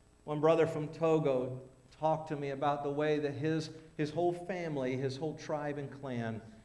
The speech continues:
practice ancestral worship, making sacrifices to their dead ancestors, believing. Listen, folks, we think people, if you think that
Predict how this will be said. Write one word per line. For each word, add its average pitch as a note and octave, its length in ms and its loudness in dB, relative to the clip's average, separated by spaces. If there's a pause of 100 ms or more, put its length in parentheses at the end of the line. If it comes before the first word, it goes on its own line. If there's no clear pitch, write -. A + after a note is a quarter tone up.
(160)
practice C#3+ 440 0
ancestral D#3+ 680 -4
worship, C3 680 -2 (720)
making C#3 280 -6
sacrifices D#3 840 -4
to - 120 -10
their C3 140 -4
dead C3 240 -2
ancestors, B2+ 680 -8
believing. B2 680 -4 (320)
Listen, D#3 240 -6
folks, C3+ 300 -4 (400)
we E3 80 -4
think D#3+ 240 -8
people, D#3 320 -4 (520)
if C#3+ 120 -4
you F3+ 120 2
think F3+ 420 -2
that - 680 0